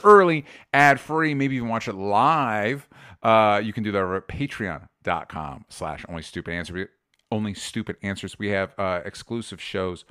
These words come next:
over there as well, like Spider-Versity and What We're Into. Uh, please give us, if you can, five-star iTunes review. It's very helpful. Also, if you listen on Spotify, we ask a question every week. This week's question is, did you see The Flash?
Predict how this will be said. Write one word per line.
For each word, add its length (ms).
over 160
there 100
as 120
well, 200
like 160
Spider-Versity 880
and 160
What 160
We're 140
Into. 480
Uh, 160
please 300
give 180
us, 220
if 140
you 60
can, 420
five-star 500
iTunes 240
review. 300
It's 140
very 300
helpful. 420
Also, 300
if 100
you 60
listen 220
on 80
Spotify, 840
we 100
ask 200
a 40
question 360
every 180
week. 280
This 200
week's 200
question 320
is, 220
did 200
you 80
see 180
The 100
Flash? 580